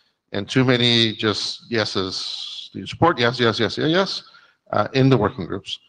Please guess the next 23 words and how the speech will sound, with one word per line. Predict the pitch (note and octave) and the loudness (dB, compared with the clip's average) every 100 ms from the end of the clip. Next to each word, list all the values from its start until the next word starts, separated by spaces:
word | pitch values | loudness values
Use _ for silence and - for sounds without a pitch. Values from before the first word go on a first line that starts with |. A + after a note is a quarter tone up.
| _ _ - | _ _ -6
And, | G#2+ G2 F2+ | -2 0 0
uh, | F#2 F#2+ | 0 0
we | G#2+ | 0
should | C#3 A#2 | 2 4
be | A2+ F#2 | 2 2
working. | G#2 F2+ - - _ _ - | 0 -2 -4 -18 _ _ -12
Uh, | - F2+ | -10 -8
just | G2 G#2 | -6 -8
because | - A2+ - | -2 -2 0
you | A2 | -4
trust | - G#2+ - A2+ | 0 0 0 2
me | C3 C3 B2 | 4 4 2
and | F#2 | 0
you | F#2 | -4
think | A2+ G#2 | -6 -4
I | G2 | -4
do | G2 G2+ | -4 -8
a | F#2+ | -6
good | F#2+ | -8
job | - C3 B2 A#2+ | 0 2 4 2
doesn't | G#2 D#3+ | -2 -2
mean | F#3+ G2 | -4 -2
that | F#2 E2+ | -2 -2